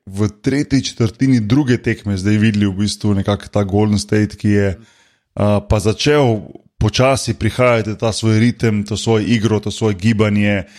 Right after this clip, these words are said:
hitre podaje, kontranapadi, eh, zadevanje, od-, težki, ampak meti, ampak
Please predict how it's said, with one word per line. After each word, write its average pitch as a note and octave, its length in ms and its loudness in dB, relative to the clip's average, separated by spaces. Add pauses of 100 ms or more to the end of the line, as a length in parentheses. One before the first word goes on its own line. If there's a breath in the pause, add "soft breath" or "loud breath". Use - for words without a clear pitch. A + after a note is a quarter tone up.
(180 loud breath)
hitre A2 320 0
podaje, G#2 960 0
kontranapadi, G#2 1080 0
eh, F#2+ 100 -2 (300)
zadevanje, G#2 600 0
od-, G2+ 280 -6
težki, A#2 320 0
ampak G2 320 -4
meti, A#2 300 0
ampak G2+ 220 -2